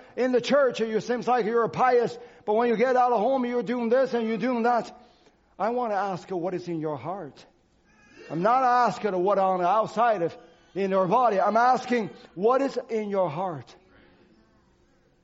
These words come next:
Do you know it's very easy to pick it up, uh, who's hanging on the word, who's not?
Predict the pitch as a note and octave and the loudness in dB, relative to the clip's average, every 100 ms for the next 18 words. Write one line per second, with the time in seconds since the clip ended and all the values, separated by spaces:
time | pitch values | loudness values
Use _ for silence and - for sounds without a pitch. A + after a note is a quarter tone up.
0 | _ D4+ D4+ F4 - - E4 - - - | _ _ -20 -20 -20 -20 -20 -20 -20 -14
1 | D3 A3 B3+ C#4 A#3 F#3 G#3+ B3 A#3 B3 | -4 0 2 2 0 0 0 2 0 -2
2 | G3+ A3 G3+ - G#3+ F#3 G3 G#3 A3 G3 | -2 -2 -4 0 -2 0 0 0 0 -2
3 | D#3+ - _ _ _ D3+ C3+ A3 B3 B3 | -8 -12 _ _ _ -8 -2 -2 -2 -6
4 | - _ _ _ - A3+ A3+ A3+ A3 G#3+ | -14 _ _ _ -4 -2 -2 -2 -2 -2
5 | F#3+ G3+ G#3+ E3 G3 E3 E3 F3 C#4+ | -2 -2 0 -2 -6 -8 -10 -10 -12